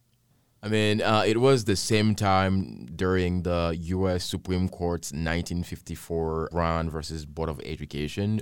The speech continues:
ruling. So I think that anyone who's, who knows about this case knows what it was like in school. But one of the arguments that the Cale supporters made was during this time,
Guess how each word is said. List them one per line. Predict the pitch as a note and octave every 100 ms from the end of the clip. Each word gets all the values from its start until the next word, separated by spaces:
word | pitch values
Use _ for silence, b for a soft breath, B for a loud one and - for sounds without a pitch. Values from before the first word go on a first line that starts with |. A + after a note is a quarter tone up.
| -
ruling. | F#2+ F2 A2+ A#2 B2 B2 B2+
So | A#2 - G2 F#2+ -
I | F#2+
think | G#2 G2+ F#2+ _
that | - F2+ F2 - B B B B B
anyone | G#2+ C3 C3+ A#2+
who's, | A2+ G2+
who | A2+
knows | G#2 G#2 A2+ G#2+ F#2+ F#2 - _ b b F#2+
about | G2 F2+
this | G2 E2+
case | - F2 E2+ -
knows | F#2 G2 G2 F#2 E2+
what | E2+ F2+
it | E2+
was | F#2 E2+ D#2+
like | F2 F2 -
in | D#2
school. | - - - C3 F#2+ E2+ D#2+ G#2 B B B
But | A2+ A2
one | A2 C#3
of | F3+ E3+
the | F3+ E3 A2
arguments | B2+ C#3+ C3+ A2+ G2+ F2+ - - - -
that | F#2 F#2+ F#2 F2+ F2+
the | F#2+
Cale | F2 - A#2
supporters | - G#2+ F#2+ F#2+ F2 E2 E2
made | E2+ F2 F2 F2 E2 b b
was | E2+ F2 F2 E2
during | A2 B2 A#2
this | G#2+ B2 -
time, | F#2 E2 D#2 D#2